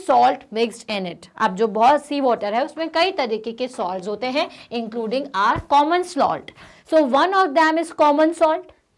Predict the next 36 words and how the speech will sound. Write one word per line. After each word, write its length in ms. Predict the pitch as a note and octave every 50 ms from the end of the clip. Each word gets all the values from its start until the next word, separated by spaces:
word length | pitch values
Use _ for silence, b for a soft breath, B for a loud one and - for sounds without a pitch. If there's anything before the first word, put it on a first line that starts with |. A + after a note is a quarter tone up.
| _ -
एक 240 | - G#3+ A#3+ B3+ A#3+
कौन 180 | - C#4+ C4+ C4+
सा 140 | C4 D4+ D4
होता 260 | C#4+ C#4+ C4 C#4+ C#4+
है 80 | D4
हमारा? 420 | D4 D4 C#4+ D4 D4 D4+ E4+ - - B B B B B B -
कॉमन 320 | A#3+ A3+ G#3+ A3 A#3 A#3+
सॉल्ट 320 | B3 B3 C4 B3 B3 B3
होता 200 | C4+ B3 A#3 B3
है। 240 | A3+ A3+ G#3+ G#3+ G#3 B B B B B -
So 60 | D#4 D4+
when 260 | B3+ A#3+ D4 D#4+ G4
sea 300 | A4+ A4+ - F#4+ F4 E4
water 420 | C4+ C4 B3+ A#3+ B3 C4 C4+ C4+ -
is 100 | A#3+ B3+
allowed 560 | B3 - - A3 A3+ A3+ A3+ A3+ A#3+ D4+ F#4 F4+ - F4+
to 100 | F#4 F#4
stand 440 | - - - D#4 B3+ A3+ A#3 B3+ C#4+ C#4 -
in 100 | C4 C#4 C#4+
shallow 460 | C4+ - - C4 A3+ A3+ A#3+ C4 C#4+ C#4+ -
pits, 280 | C4 A3 F#3+ - - - B B B B B -
कहाँ 300 | B3+ B3 B3 C4+ C#4 C#4
पे, 120 | C4+ A#3 G#3
जो 120 | G3+ A#3+
मैं 140 | C4 C4 B3
बोल 120 | A3+ B3+
रही 100 | C4+ D4+
थी 80 | - G4
ना 140 | G#4 A#4 A#4
कि 60 | A4
अपन 200 | G#4+ F#4 E4+ F#4
उसको 220 | F#4 F4+ - -
अपन 260 | E4+ E4+ E4+ E4+ E4+ E4+
कलेक्ट 320 | D#4+ C#4 C4+ C#4 C#4 C#4
करते 260 | D4+ C#4+ C4+ - D#4
हैं, 200 | D4 C#4 A3+ F#3+